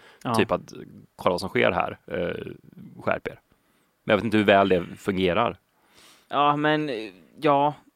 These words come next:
Speaker 1: Men det var väl en massa prat inför O S också här. Eller var det V M i Brasilien kanske det var? Då var det ju snack om att massa urinvånare var tvungna att flytta för de skulle bygga den här arenan mitt i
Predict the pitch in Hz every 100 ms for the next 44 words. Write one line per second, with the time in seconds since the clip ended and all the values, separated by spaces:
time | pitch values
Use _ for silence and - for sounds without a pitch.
0 | _ 139 135 90 135 156 175 202 185 170
1 | 165 170 165 175 160 156 151 147 - 165
2 | 156 - - 151 170 160 196 185 143 -
3 | 131 110 - _ _ _ _ 175 185 185
4 | 165 180 180 185 175 175 175 226 165 110
5 | 113 123 113 87 - _ _ _ 156 165
6 | 175 170 165 165 160 170 160 - 147 143
7 | - 135 143 147 151 143 139 120 143 143
8 | 139 143 139 131 127 131 - 135 131 143
9 | 127 - 127 131 139 131 127 123 123 127
10 | 131 127 123 123 - - 123 117